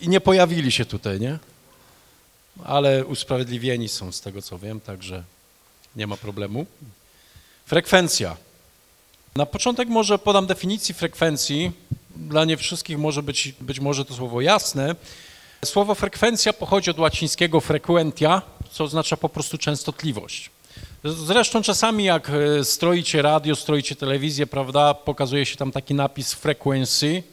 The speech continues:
no to właśnie oznacza częstotliwość. Więc słowo frekwencja dosłownie oznacza, e, częstotliwość, ale, e, generalnie definicja frekwencji brzmi w ten sposób, że to jest,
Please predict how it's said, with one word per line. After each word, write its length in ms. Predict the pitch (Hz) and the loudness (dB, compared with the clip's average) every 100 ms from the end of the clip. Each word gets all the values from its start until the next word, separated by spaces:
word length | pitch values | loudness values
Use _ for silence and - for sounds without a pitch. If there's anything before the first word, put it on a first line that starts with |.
| - _ _ _ _ _ - | -20 _ _ _ _ _ -20
no 80 | - | -6
to 140 | 156 | -4
właśnie 300 | 160 170 185 | -2 -4 -4
oznacza 300 | 170 175 - | -4 -4 -4
częstotliwość. 840 | - 180 - 180 175 98 82 - - _ - - - - _ - | -4 -4 -4 -4 -4 -6 -8 -16 -18 _ -20 -20 -20 -20 _ -6
Więc 180 | 127 135 | -4 0
słowo 240 | 202 233 | 2 2
frekwencja 540 | - 220 - 220 220 208 | 0 -4 0 0 2 -2
dosłownie 540 | 170 - 202 240 208 | -4 0 2 2 0
oznacza, 340 | 180 185 - | 0 0 2
e, 160 | 170 165 - - - _ - - 135 127 120 117 | 2 2 -6 -20 -20 _ -20 -12 -4 -4 -4 -6
częstotliwość, 1160 | - - 127 - 143 226 247 143 202 - - - - - - - - | -2 0 0 -4 -6 -4 0 2 2 0 -6 -10 -20 -20 -20 -20 2
ale, 440 | 156 196 131 101 - - - - 139 131 127 131 135 | 6 8 6 2 -2 -18 -20 -12 -4 0 0 0 -2
e, 60 | |
generalnie 480 | 135 151 190 220 208 | 0 2 4 4 4
definicja 480 | 185 - 196 - 185 | 2 0 -2 2 0
frekwencji 580 | - 156 - 185 165 160 | 2 -4 0 0 0 -2
brzmi 360 | 135 131 156 | -2 0 0
w 60 | 143 | 0
ten 160 | 180 175 | -2 -2
sposób, 300 | 170 - 143 | -4 -6 2
że 240 | 156 160 | 4 4
to 220 | - 156 | 4 4
jest, 460 | 156 147 - - | 2 2 -2 -4